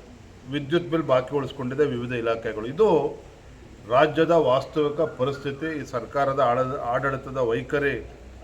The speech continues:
ಕೈಗನ್ನಡಿ ಅಂತೇಳಿ ಸಂದರ್ಭ ಹೇಳೋದಕ್ಕೆ ಇಚ್ಛಪಡ್ತೇನೆ. ಒಟ್ಟಾರೆಯಾಗಿ ನಾಳೆಯಿಂದ ಪ್ರಾರಂಭ ಆಗ್ತಾ ಇರ್ತಕ್ಕಂಥ ಅಧಿವೇಶನ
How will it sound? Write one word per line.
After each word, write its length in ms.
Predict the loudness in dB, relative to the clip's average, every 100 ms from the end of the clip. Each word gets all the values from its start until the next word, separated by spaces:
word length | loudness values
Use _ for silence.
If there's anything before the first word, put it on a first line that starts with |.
| -20 -20 -16 0
ಕೈಗನ್ನಡಿ 500 | 2 4 4 2 0
ಅಂತೇಳಿ 380 | -2 -2 -2
ಸಂದರ್ಭ 300 | -4 -4 -2
ಹೇಳೋದಕ್ಕೆ 320 | -2 -4 -6 -6
ಇಚ್ಛಪಡ್ತೇನೆ. 600 | -6 -4 -6 -6 -6 -2
ಒಟ್ಟಾರೆಯಾಗಿ 1000 | -4 4 8 10 8 8 0 -2 -8 -20 -20 -20 -20 -20 -14 -2
ನಾಳೆಯಿಂದ 400 | 2 2 2 0
ಪ್ರಾರಂಭ 460 | 2 0 0 2
ಆಗ್ತಾ 280 | 2 2 -4
ಇರ್ತಕ್ಕಂಥ 440 | -2 -6 -6 -4
ಅಧಿವೇಶನ 680 | -2 -2 -2 0 -2 -2 -4